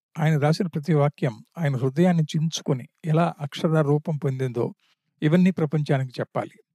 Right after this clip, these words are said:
ఎన్నో అపార్థాలకు, ఎన్నో అపప్రథలకు, ఎన్నో దూషణ భూషణలకు గురైన చలం విశ్వరూపాన్ని తెలుగు ప్రజలకు చూపించాలి. తెలుగుదేశమంతా తిరగాలి.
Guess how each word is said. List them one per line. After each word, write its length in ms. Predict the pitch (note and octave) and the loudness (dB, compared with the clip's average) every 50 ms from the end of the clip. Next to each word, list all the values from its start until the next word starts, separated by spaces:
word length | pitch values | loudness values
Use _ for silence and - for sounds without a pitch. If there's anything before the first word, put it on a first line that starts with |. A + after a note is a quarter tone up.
| _ _ _ _ _ _ _ _ _ | _ _ _ _ _ _ _ _ _
ఎన్నో 280 | D3+ D3 E3+ F#3+ G3 F3+ | 4 6 6 8 6 6
అపార్థాలకు, 800 | D#3 C#3+ - F3+ E3+ D3+ - - D#3+ D#3 D3 - D3+ C#3 - - | 6 6 4 2 2 2 2 2 2 2 2 2 0 0 0 0
ఎన్నో 220 | D3+ D3 E3 F3 | 0 0 2 2
అపప్రథలకు, 800 | E3 D3+ - F3 E3 - D#3+ D3 C3+ C#3+ C#3+ C3 - C#3 C3 - | 0 0 -2 -4 -2 0 0 0 2 0 -2 0 0 -2 0 0
ఎన్నో 260 | C#3 C#3 D#3 D#3+ D#3 | 0 0 2 2 0
దూషణ 380 | C3+ - D3 D#3+ D3+ - E3 | 2 2 0 0 0 0 -4
భూషణలకు 600 | C3+ B2 - E3+ E3 D3 - E3 D#3 C#3+ C#3 - | -4 -2 0 0 0 0 0 0 0 0 0 0
గురైన 360 | D3 C3+ C3 C#3 C3+ C3+ C3 B2 - - | -2 0 2 2 0 0 -2 -4 -4 -2
చలం 240 | C#3 C#3+ D#3 D3+ A#2+ | -2 -2 -2 -2 -4
విశ్వరూపాన్ని 720 | B2 B2 - - E3+ D#3 D3+ C#3+ - C#3+ A#2+ A2+ A2+ A#2 - _ _ _ _ _ _ _ _ - | -10 -12 -6 -4 -2 -2 -2 0 0 -2 -2 -2 -8 -14 -16 _ _ _ _ _ _ _ _ 2
తెలుగు 220 | E3 E3 F#3 F#3+ | 4 6 6 6
ప్రజలకు 400 | E3+ D#3+ D#3+ C#3+ C#3+ C#3 C#3 D3 - - | 4 2 0 0 2 0 0 -4 -4 -6
చూపించాలి. 460 | C3 A#2 C#3+ - - - - D3+ D3+ - _ _ _ _ _ _ _ _ _ _ _ _ - | -4 -4 -6 -8 -8 -8 -8 -8 -12 -16 _ _ _ _ _ _ _ _ _ _ _ _ 2
తెలుగుదేశమంతా 720 | F#3 F#3 G3 G3 F3+ F#3 E3+ - - D#3 D3 D3 - D3+ | 4 4 4 6 4 4 2 4 2 0 0 0 0 -2
తిరగాలి. 500 | C3+ - - C3 B2+ B2 C3+ C#3 C3+ - | -2 -2 -4 -4 -4 -4 -4 -6 -8 -12